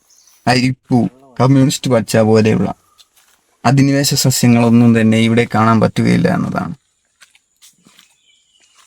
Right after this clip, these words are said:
കാവിലെ താഴ്വരയുടെ ഈ ഒരു ഭാഗത്ത് നിന്നാണ് മിർസ്റ്റിക്ക ചതുപ്പ് തുടങ്ങുന്നത്. ഇവിടെ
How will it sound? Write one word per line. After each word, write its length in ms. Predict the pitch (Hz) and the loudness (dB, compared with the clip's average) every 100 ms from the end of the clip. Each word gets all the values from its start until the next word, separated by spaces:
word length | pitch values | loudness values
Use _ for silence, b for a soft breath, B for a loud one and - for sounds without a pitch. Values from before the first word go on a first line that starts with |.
| _ _ _ _ _ _ - _ - - _ _ _ _ _ - _ - - _ _ - - - - | _ _ _ _ _ _ -12 _ -20 -20 _ _ _ _ _ -20 _ -20 -20 _ _ -20 -20 -20 -6
കാവിലെ 400 | 127 147 147 143 139 | -4 -2 0 0 0
താഴ്വരയുടെ 760 | 131 123 131 131 131 127 120 117 - _ _ _ | -2 0 0 0 0 0 -2 -4 -8 _ _ _
ഈ 180 | 135 143 | -2 0
ഒരു 120 | 139 | 0
ഭാഗത്ത് 480 | 139 117 113 120 - | -2 0 0 -2 0
നിന്നാണ് 440 | 117 110 110 107 175 - _ - | 0 0 0 0 -4 -6 _ -6
മിർസ്റ്റിക്ക 520 | 123 123 - - 131 127 | -2 -2 -4 -4 -2 -2
ചതുപ്പ് 520 | 127 120 113 - 117 | 0 -2 -2 -2 0
തുടങ്ങുന്നത്. 560 | 113 - - - - - _ _ _ _ _ _ _ _ - _ _ _ _ 165 - _ _ - | 0 0 -2 -4 -8 -14 _ _ _ _ _ _ _ _ -20 _ _ _ _ -20 -20 _ _ -2
ഇവിടെ 240 | 139 143 | 0 0